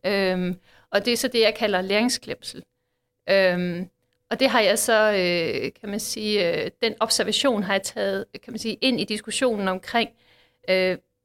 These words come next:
hvilken betydning mål har for læreprocesser, fordi at den simple konstatering er, at mennesker, øh, faktisk kan lære meget, uden at de har sat sig et mål op på forhånd, om at det er lige præcis det her, jeg vil lære. Øh, og derfor er det så enormt vigtigt, at vi i vores, øh, skoler og dagtilbud, øh, uddannelsesinstitutioner,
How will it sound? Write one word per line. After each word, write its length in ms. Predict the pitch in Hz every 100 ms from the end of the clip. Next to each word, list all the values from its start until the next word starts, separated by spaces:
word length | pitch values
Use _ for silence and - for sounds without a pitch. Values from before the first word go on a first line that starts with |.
| _ - _
hvilken 320 | - 202 254 240
betydning 520 | 220 - 247 202 202
mål 240 | 240 202
har 280 | 190 226 175
for 160 | - 196
læreprocesser, 680 | 202 226 220 - 190 185
fordi 440 | 190 226 214 226 -
at 180 | - -
den 160 | 190 190
simple 320 | - 214 185
konstatering 720 | - 196 165 - 269 214 135
er, 160 | 208 220 - _ _ _
at 120 | 202
mennesker, 440 | 214 214 247 - - - _
øh, 120 | 190
faktisk 320 | 185 208 220 -
kan 120 | 214
lære 200 | 208 220
meget, 320 | 202 202 226
uden 200 | 233 240 -
at 140 | -
de 80 | 214
har 120 | 190
sat 280 | 190 208 190
sig 160 | - 180
et 80 |
mål 280 | 208 247 196
op 180 | 190 196
på 80 | 185
forhånd, 380 | - 226 214 - _ _ _ -
om 200 | 208 -
at 120 | 190
det 80 | 214
er 40 | 196
lige 140 | 226
præcis 280 | 233 220 202
det 140 | 214
her, 80 | 208
jeg 120 | 190
vil 80 | 180
lære. 260 | 175 170 180 _ _ _ _ _ _ _ 185
Øh, 220 | 185 180
og 120 | 220
derfor 240 | 240 233 -
er 120 | 220
det 140 | 240
så 120 | 247 214
enormt 380 | 214 202 214 202
vigtigt, 360 | 247 - 190 _
at 280 | 180 185 190
vi 200 | 196 202
i 120 | 202
vores, 400 | 190 170 165 -
øh, 200 | 175 -
skoler 440 | - - 214 247 220
og 280 | 175 175
dagtilbud, 600 | 175 190 226 226 208 202
øh, 320 | 202 190 - 185
uddannelsesinstitutioner, 1120 | 247 247 196 196 202 208 208 202 226 208 190